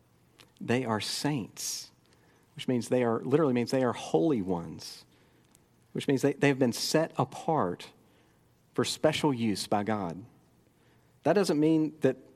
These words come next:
you know, they are these, you know, stained glass figures, this elite few of, of elite Christians, um, that, you know, they don't have a halo over their head. There's not light beaming down on them.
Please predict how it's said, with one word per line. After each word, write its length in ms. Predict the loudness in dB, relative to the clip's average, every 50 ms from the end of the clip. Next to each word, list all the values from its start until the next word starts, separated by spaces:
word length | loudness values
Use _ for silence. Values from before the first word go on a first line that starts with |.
| -14 -4
you 140 | 0 0 2
know, 60 | 2
they 140 | 2 2 2
are 140 | 2 2
these, 340 | 2 0 0 0 -4 -6 -8 -10 -18 _ _ -6
you 80 | -6 -6
know, 60 | -4
stained 420 | -6 -2 0 2 2 2 2 2
glass 380 | 0 0 0 0 0 -2 -2 -4
figures, 880 | -8 -2 0 0 0 2 2 0 0 0 -2 -4 -4 -6 -6 -8 -10 -12 -18 -20 -20 -20 -20 -20 _ _ _ _
this 200 | -6 -6 -4 -4
elite 420 | -4 -4 -2 0 2 2 2 0 -4
few 600 | -10 -16 -14 -6 -2 0 2 2 4 4 2 2
of, 180 | 0 0 -2 -4
of 240 | -4 -4 -4 -6 -12 -20 _ _ -2
elite 320 | 0 0 2 0 0 -2
Christians, 800 | 0 0 0 0 0 0 0 0 0 0 -2 -4 -6 -10 -12 -14 -18 -20 -20 -20 -20 -20 -20 -20 _ _ -6
um, 480 | -2 0 2 2 2 0 0 -2 -4 -6 -10 -16 -16 -18 -18 -18 -18 -20 -20 -20 -20 -20 -20 _ -20 -20 -20 -20 -20 _ _ _ _ _ _ _ _ _ _ _
that, 180 | -2 0 0 2
you 120 | 2 2
know, 80 | 2 4
they 100 | 4 2
don't 160 | 2 2 2
have 160 | 0 2 2
a 60 | 2 0
halo 360 | 2 2 2 4 4 4 4
over 120 | 2 2
their 100 | 0 0
head. 140 | 0 0 0
There's 240 | 0 -2 -2 -4 -4
not 280 | 0 2 2 2 2
light 360 | 2 2 2 2 2 0 0 0
beaming 320 | 0 2 2 2 2 2
down 240 | 2 2 2 0 0
on 180 | 0 0 0
them. 220 | 0 0 -2 -4